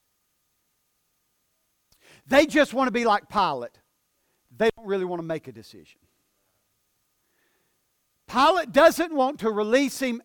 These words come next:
but he doesn't want to crucify him. So what he does is he washes his hands and says, "I'm just gonna get out of it, and you do what you want to do."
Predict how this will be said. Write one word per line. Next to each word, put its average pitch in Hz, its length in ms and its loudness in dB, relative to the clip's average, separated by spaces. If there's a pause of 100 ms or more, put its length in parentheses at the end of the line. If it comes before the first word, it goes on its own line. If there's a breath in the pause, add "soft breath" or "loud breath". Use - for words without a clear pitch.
but 175 160 -4
he 160 80 -12
doesn't 233 420 0
want 233 180 -6
to 208 40 -10
crucify 165 760 -8
him. 143 200 -16 (1160)
So 202 220 -2
what 185 160 -2
he 175 80 -6
does 180 240 -4
is 127 100 -20
he 170 80 -10
washes 165 420 -8
his 147 180 -16
hands 160 360 -8
and 139 120 -18
says, 151 200 -18 (640)
"I'm 175 160 -10
just 151 160 -16
gonna 143 140 -12
get 151 160 -10
out 214 220 -8
of 110 200 -14
it, 127 200 -20 (1120)
and 160 140 -12
you 180 120 -10
do 165 140 -6
what 147 180 -12
you 175 80 -14
want 170 240 -12
to 123 60 -18
do." 110 140 -20